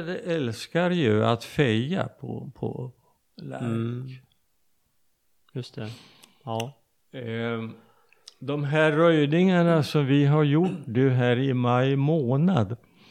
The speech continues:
Speaker 1: eh, vi försöker ju spara, spara björk i de här bestånden. Men det är väldigt få björkar som inte är allvarligt betesskadade, alltså.
Speaker 2: Mm.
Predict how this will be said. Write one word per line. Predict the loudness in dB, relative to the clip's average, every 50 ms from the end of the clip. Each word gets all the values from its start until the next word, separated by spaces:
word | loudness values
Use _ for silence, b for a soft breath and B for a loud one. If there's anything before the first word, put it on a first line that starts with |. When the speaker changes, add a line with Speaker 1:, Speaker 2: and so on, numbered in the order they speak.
| B B B B B B B B B B B _ _ _ _
Speaker 1:
eh, | 4 6 6 6 6 6 4 2 0 -4 -8 _ _ _ _ _ _ _ _ _ _ _ _ _ _ _ _ -6
vi | -2 0 0 2
försöker | 4 4 2 4 4 4 6 6 6 6 2 0 -2 0 0 2
ju | 2 2 0 2 2 0 -2 -2 -6 -10 -16 -20 -20 -20 _ _ _ _ -20
spara, | -20 -6 0 0 2 2 2 2 2 4 4 4 4 4 0 -6 -18 _ _ _ _ _ _ _ _ _ _ _ _ _ _ _ _ _ -20 -20 -16 -16
spara | -16 -8 -2 2 4 4 6 6 4 2 2
björk | 2 2 4 6 6 6 6 4 2 -2 -6 -4
i | -2 0 0 2 0 0
de | -2 -4 -6 -8
här | -8 -8 -8 -8 -8 -10
bestånden. | -10 -12 -16 -12 -10 -10 -8 -8 -10 -10 -12 -12 -10 -12 -12 -14 _ _ B B B B B B B B B B B B B B
Men | -4 -2 0 0 2
det | 2 0 0 2 2
är | 2 0
väldigt | 0 2 2 4 4 4 4 2 2 0 0 -2 -4
få | -10 -6 -2 -2 0 0 0
björkar | -2 -2 0 0 2 0 0 -4 -8 _ -4 -2 -2 -2 -2 -6 -10
som | -12 -10 -10 -10 -10 -10 -8
inte | -4 -2 -2 0 -2 -2 -4 -8 -8 -6 -6 -6
är | -4 -6 -6 -6 -4
allvarligt | -4 -2 -2 -4 -4 -6 -8 -10 -10 -10 -10 -10 -8 -10 -10 -10 _
betesskadade, | -12 -12 -10 -12 -14 -16 -16 -18 -12 -10 -10 -8 -8 -10 -12 -14 -16 -16 -16 -16 -18
alltså. | -14 -10 -8
Speaker 2:
Mm. | -6 -6 -6 -6 -8 -10 -12 -14 -16 -18